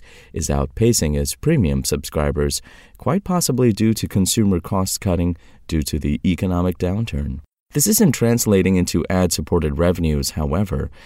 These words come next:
Spotify's figures show that while its income from advertising grew seventeen percent year on year, it actually fell by twenty-seven percent on the previous quarter,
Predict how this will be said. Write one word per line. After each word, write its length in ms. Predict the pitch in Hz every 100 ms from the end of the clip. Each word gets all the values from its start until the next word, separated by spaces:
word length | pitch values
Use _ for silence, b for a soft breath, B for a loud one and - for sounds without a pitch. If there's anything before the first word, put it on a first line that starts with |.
| B
Spotify's 640 | - - 76 71 73 71 -
figures 460 | 87 76 71 80
show 280 | - - 73
that 200 | 80 69
while 320 | 76 76 76
its 160 | 73 -
income 340 | 90 82 82 80
from 180 | 76 71
advertising 720 | 80 80 80 82 78 78 76
grew 180 | 76
seventeen 560 | 71 - 87 82 - 78
percent 460 | - - 120 101 73
year 240 | 73 67
on 160 | 69 71
year, 380 | 101 98 69 - B B B
it 120 | 98 -
actually 500 | 123 147 - 147 135
fell 380 | 123 - 147 110
by 160 | 76 73
twenty-seven 600 | - 76 69 73 67 69
percent 360 | - - 73
on 140 | 73 71
the 80 | 67
previous 480 | 76 73 67 69
quarter, 420 | - - 76 82